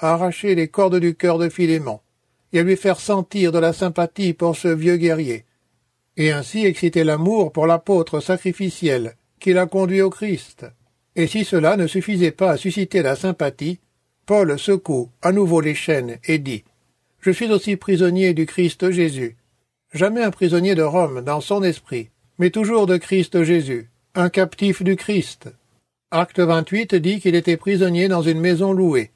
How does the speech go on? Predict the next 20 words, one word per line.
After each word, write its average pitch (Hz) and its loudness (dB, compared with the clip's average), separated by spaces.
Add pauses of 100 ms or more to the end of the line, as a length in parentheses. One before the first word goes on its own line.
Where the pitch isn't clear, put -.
(520)
Il 160 0
a 196 2
des 165 0
personnes 165 -2
qui 165 -2
vont 180 0
et 170 2
viennent. 147 -2 (340)
Il 139 -2
est 196 2
probablement 165 -2
enchaîné 156 -2
à 156 -2
un 131 -8
soldat 151 0
romain. 156 0 (420)
Et 185 2
il 170 -4
dit, « 123 -4 (260)
Philémon, 165 0